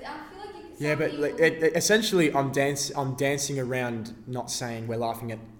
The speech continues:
Speaker 2: what is, uh, like, at the context of what is said, because we're not laughing. Like, I don't find it funny when I think of my mum in a kitchen slaving away because that's her job,
Speaker 1: Mm.
Speaker 2: right? I, no one wants that for any woman in their life,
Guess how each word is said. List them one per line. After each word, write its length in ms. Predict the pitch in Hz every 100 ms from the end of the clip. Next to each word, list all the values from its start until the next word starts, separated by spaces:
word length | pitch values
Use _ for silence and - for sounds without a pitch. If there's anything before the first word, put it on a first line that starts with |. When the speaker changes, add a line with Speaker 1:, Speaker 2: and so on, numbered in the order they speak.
| 120
Speaker 2:
what 240 | 117 113
is, 360 | 113 107 - -
uh, 120 | 117 113
like, 200 | 110 117
at 100 | 107
the 60 |
context 440 | 113 120 113 120 -
of 80 | 104
what 120 | 110
is 120 | 107
said, 240 | 123 101
because 260 | 113 - 127
we're 100 | 156
not 240 | 160 190 127
laughing. 600 | 131 143 - 123 107 - - - - - - - -
Like, 160 | 143 - - - 143
I 140 | 175
don't 180 | 214 208
find 340 | - 156 156
it 80 | 147
funny 460 | - 139 131 117 113
when 180 | 123 127
I 140 | 123
think 340 | 120 139 120 131
of 120 | 117
my 160 | 120
mum 320 | 120 117 117 117
in 80 | 117
a 40 |
kitchen 640 | - 123 - 117 110 107
slaving 440 | - - 123 120 117
away 280 | 107 110
because 220 | 107 104 117
that's 160 | 110
her 120 | 110
job, 480 | 98 95 110 98 - - - -
Speaker 1:
Mm. 200 | 240 -
Speaker 2:
right? 200 | 104 110 - - - - - - -
I, 220 | 127 131 - - -
no 260 | 143 135 165
one 640 | 175 160 135 117 - -
wants 280 | 120 131 -
that 340 | 123 - -
for 120 | - - -
any 300 | 135 127 123
woman 320 | 113 120 113
in 100 | 113
their 140 | 110 104
life, 300 | 104 98